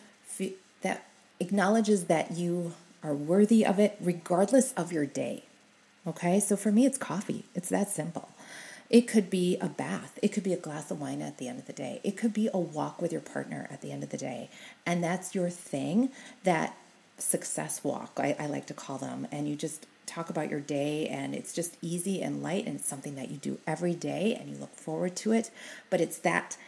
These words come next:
it's kind of that, like, coming home moment in your day. So for me, it's morning coffee.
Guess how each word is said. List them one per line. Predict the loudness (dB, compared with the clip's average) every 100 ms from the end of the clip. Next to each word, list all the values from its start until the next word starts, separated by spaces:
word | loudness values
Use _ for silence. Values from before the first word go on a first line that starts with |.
| -8
it's | -4 -4
kind | -2 4 4
of |
that, | 4 2
like, | 0 -2
coming | -4 0 0 0
home | -2 0 2 2 0 -2
moment | 0 0 -2 -2 -8 -10 _ _ _
in | -2
your | 0 0
day. | -2 -4 -8 -14 -20 -16 -16 -12
So | 4 10 10
for | 8 2
me, | 4 6 6 2 -16 -20
it's | -14 -6
morning | -4 -2 -4
coffee. | -8 -10 -10 -12